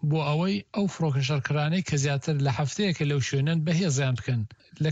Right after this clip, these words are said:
کاتێکدا ئەم هەواڵە بڵاوکرایەوە کە دوو ڕۆژ لەمەوبەر تیم هاوکنز، وتەبێژی کەشتی پێنجەمی هێزی دەریایی ئەمریکا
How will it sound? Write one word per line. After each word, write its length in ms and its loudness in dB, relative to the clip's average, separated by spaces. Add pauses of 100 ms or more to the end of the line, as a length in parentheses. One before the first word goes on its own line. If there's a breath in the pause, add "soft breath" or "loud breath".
کاتێکدا 520 0
ئەم 180 2
هەواڵە 360 2
بڵاوکرایەوە 640 0 (100)
کە 140 0
دوو 160 2
ڕۆژ 220 2
لەمەوبەر 420 2 (100)
تیم 240 0
هاوکنز، 480 0 (240)
وتەبێژی 640 0 (600)
کەشتی 420 0
پێنجەمی 500 2
هێزی 320 0
دەریایی 420 2
ئەمریکا 460 0